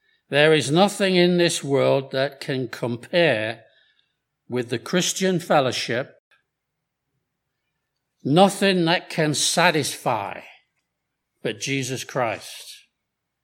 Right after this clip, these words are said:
J D Rockefeller, billionaire. That was back in the thirties.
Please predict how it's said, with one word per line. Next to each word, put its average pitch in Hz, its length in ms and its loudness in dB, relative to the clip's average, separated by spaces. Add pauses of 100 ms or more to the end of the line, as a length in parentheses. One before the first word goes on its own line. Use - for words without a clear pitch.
(580)
J 127 240 -2
D 135 480 -6 (460)
Rockefeller, 110 640 -6
billionaire. 139 800 -4 (520)
That 151 180 -2
was 123 100 -8
back 160 280 0
in 143 100 -2
the 127 100 -4
thirties. - 920 -2